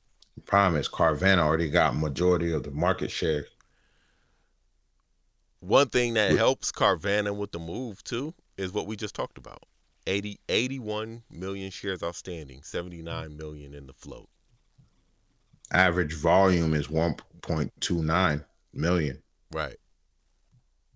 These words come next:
Speaker 1: When you got that kind of average volume, you know?
Speaker 2: Yep.
Speaker 1: That, that's the stuff you gotta remember. When,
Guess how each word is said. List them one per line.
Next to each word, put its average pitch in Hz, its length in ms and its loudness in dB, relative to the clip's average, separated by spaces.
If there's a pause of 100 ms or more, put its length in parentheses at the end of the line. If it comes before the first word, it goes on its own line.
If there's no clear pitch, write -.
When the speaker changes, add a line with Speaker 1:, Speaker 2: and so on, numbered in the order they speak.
(220)
Speaker 1:
When 67 120 -2
you 80 120 2
got 92 160 4
that 85 200 4
kind 90 220 2
of 78 100 4
average 80 340 2
volume, 78 580 4 (4000)
you - 120 -8
know? 67 280 -2 (360)
Speaker 2:
Yep. 82 260 -6 (1600)
Speaker 1:
That, 90 240 4
that's - 220 4
the 104 80 4
stuff - 320 2
you 101 80 2
gotta 87 260 6
remember. 82 460 4
When, 80 320 2